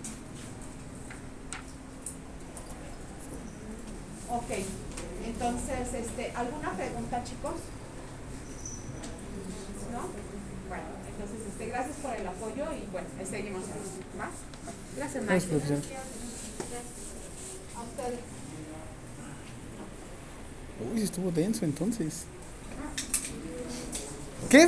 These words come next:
Speaker 2: ¿En qué nos quedamos? Acción esencial para la seguridad del paciente número cuatro.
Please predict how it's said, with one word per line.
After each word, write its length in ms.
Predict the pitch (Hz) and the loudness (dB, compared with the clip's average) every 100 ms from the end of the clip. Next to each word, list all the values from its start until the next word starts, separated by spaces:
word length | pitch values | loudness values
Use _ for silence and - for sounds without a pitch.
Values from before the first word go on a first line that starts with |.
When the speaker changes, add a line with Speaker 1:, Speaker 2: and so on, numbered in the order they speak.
| 330 - | 12 10
Speaker 2:
¿En 120 | 208 | 12
qué 100 | 247 | 12
nos 120 | 269 | 12
quedamos? 320 | - 254 302 | 12 12 12
Acción 240 | 240 - 269 | 12 12 12
esencial 340 | 247 208 233 | 12 12 12
para 140 | 254 233 | 12 12
la 60 | |
seguridad 220 | 190 196 | 12 12
del 100 | 226 | 12
paciente 320 | 220 175 208 226 | 12 10 10 10
número 260 | 233 196 | 10 12
cuatro. 400 | - 202 196 151 | 12 12 12 12